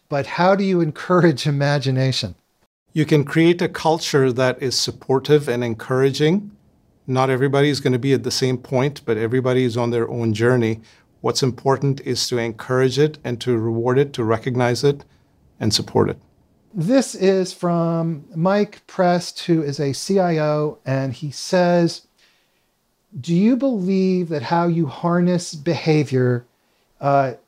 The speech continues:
Speaker 1: data and analytics today will help your organization become a change agent through digital disruption?" It's a really good question. Role of, of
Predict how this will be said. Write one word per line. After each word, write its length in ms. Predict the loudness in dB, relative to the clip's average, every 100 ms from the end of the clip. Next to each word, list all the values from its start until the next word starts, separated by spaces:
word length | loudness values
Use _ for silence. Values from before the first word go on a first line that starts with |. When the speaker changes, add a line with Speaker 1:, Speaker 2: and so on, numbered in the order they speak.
| _ -4
Speaker 1:
data 280 | 0 2 2
and 120 | 0
analytics 560 | 0 0 0 0 -4
today 440 | -8 -2 0 0 0
will 220 | -2 -4
help 340 | -2 -2 0
your 120 | 0 0
organization 680 | 0 -2 0 0 0 0
become 420 | -2 -2 -2 -2 -2
a 160 | -4 -6
change 720 | -8 -6 -2 2 2 0 -2
agent 600 | -2 -2 -2 -4 -4 -8
through 340 | -4 0 2
digital 600 | 2 0 0 0 0 -2 -8 _
disruption?" 520 | -6 0 0 0 -6
It's 120 | -6
a 60 | -2
really 260 | 2 4 4
good 180 | 0
question. 420 | -6 -12 -14 -18 -20 _ _
Role 260 | 4 4 4
of, 300 | 0 -4 -6
of 380 | -2 -2 -4